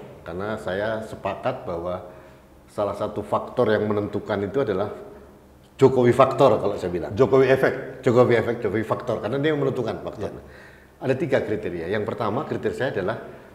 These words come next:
Speaker 1: pemimpin tahun dua ribu dua puluh empat dua puluh sembilan pasca Jokowi ini adalah satu orang yang mempunyai, eh, jiwa N K R I dan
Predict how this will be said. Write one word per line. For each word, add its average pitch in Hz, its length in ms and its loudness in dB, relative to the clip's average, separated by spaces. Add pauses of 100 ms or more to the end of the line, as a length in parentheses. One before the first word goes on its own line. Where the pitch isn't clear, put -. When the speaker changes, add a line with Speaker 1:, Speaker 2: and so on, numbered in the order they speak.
Speaker 1:
pemimpin 165 480 0
tahun 131 160 2
dua 107 160 2
ribu 101 320 0
dua 95 240 -2
puluh 92 240 -8
empat 104 160 -2
dua 92 160 -4
puluh 90 80 -8
sembilan 101 300 -4 (460)
pasca - 560 -4
Jokowi 95 420 -4
ini 113 140 -4
adalah 104 180 -6
satu 104 300 0 (480)
orang 131 280 4
yang 123 160 -2
mempunyai, 110 760 -2 (800)
eh, 104 520 -6
jiwa 110 400 4 (1040)
N 107 140 -2
K 107 100 -6
R 113 260 0
I 135 120 -2
dan 101 160 0